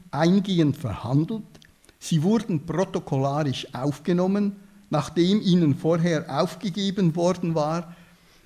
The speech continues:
Entschuldigung, sich selbst schriftlich zur Sache unter genauer Schilderung ihrer kommunistischen Tätigkeit zu äußern.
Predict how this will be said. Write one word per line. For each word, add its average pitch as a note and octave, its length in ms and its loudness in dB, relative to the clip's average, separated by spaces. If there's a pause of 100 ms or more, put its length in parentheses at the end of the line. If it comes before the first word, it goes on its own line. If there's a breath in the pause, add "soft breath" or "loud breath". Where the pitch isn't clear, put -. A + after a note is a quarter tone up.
(440 loud breath)
Entschuldigung, C#3+ 600 -2
sich - 300 2
selbst - 520 2
schriftlich F#3 540 -6
zur D3 160 0
Sache D#3 580 -2
unter D3+ 300 2
genauer D3 580 6
Schilderung F#3 640 -2
ihrer D#3 300 2
kommunistischen D3+ 920 -2
Tätigkeit C#3+ 800 -4 (120)
zu - 220 -8
äußern. D#3 460 -4